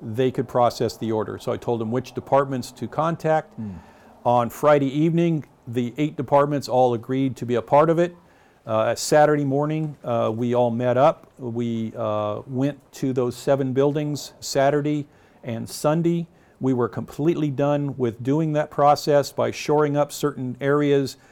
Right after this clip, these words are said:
Speaker 1: bringing out certain materials. And this isn't furniture. This isn't refrigerators and couches. This is,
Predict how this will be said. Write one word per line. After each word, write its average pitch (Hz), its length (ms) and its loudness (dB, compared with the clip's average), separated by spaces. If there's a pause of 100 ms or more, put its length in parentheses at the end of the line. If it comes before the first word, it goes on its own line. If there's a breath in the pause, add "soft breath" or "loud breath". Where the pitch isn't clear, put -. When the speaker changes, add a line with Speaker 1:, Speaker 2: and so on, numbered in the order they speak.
(160 soft breath)
Speaker 1:
bringing 151 340 2
out 143 220 2
certain 147 340 -2
materials. 143 580 0
And 165 120 -2
this 226 160 0
isn't 196 260 0
furniture. 120 540 -4
This 160 220 -4
isn't 151 200 -4
refrigerators 135 720 0
and 139 140 -8
couches. 117 520 -2
This 139 200 -6
is, 117 140 -8